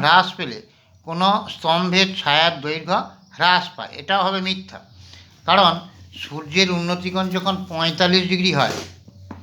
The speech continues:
তাহলে সূর্যের উন্নতিকোণ যদি পঁয়তাল্লিশ ডিগ্রি হয় এই কোণটা, তাহলে পরে কী হয়? এইটা আর তার ছায়ার দৈর্ঘ্য এইটা, এই দুটো সমান হবে, কারণ ট্যান পঁয়তাল্লিশ ভ্যালু হচ্ছে এক। এবারে সূন-,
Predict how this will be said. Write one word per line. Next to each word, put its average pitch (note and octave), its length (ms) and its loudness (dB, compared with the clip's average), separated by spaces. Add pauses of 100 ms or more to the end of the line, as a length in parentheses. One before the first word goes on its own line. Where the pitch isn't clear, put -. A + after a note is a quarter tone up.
(560)
তাহলে D#3 180 0 (100)
সূর্যের E3 500 2
উন্নতিকোণ E3+ 540 0 (520)
যদি E3 160 0 (180)
পঁয়তাল্লিশ E3+ 580 4 (100)
ডিগ্রি F#3 280 4
হয় A#2+ 160 -2 (420)
এই D3 140 -6
কোণটা, C#3+ 340 0 (580)
তাহলে D#3+ 220 2
পরে F#3 200 6
কী F#3+ 160 2
হয়? G#3 160 4 (800)
এইটা E3 280 2 (420)
আর D#3+ 80 -4 (100)
তার E3+ 120 0 (100)
ছায়ার E3+ 340 2 (100)
দৈর্ঘ্য F3 260 0 (100)
এইটা, C#3+ 220 -4 (280)
এই D3+ 100 -12
দুটো E3 220 -8
সমান G#3 300 0
হবে, F#2 160 -14 (680)
কারণ E3 180 4 (120)
ট্যান E3+ 180 4 (100)
পঁয়তাল্লিশ E3+ 440 -4
ভ্যালু D#3+ 200 -4
হচ্ছে E3+ 180 -10 (240)
এক। - 80 -8 (760)
এবারে F3 220 4 (120)
সূন-, E3 300 -4